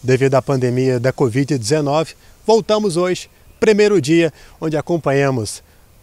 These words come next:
os treinamentos dos jogadores do América, conversamos com alguns jogadores, dirigentes e tem muita novidade.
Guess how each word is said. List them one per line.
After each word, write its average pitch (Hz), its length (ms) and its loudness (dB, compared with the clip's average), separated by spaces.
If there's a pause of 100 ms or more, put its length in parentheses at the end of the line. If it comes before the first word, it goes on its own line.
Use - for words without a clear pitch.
(260)
os - 80 -12
treinamentos 190 920 0 (120)
dos 143 140 -4
jogadores 151 460 0
do 117 80 -6
América, 143 600 -4 (760)
conversamos 185 1040 2 (300)
com 139 340 -2 (260)
alguns 147 400 2
jogadores, 160 840 0 (360)
dirigentes 185 840 0 (320)
e - 60 -12
tem 226 160 2
muita 196 600 4
novidade. 127 640 0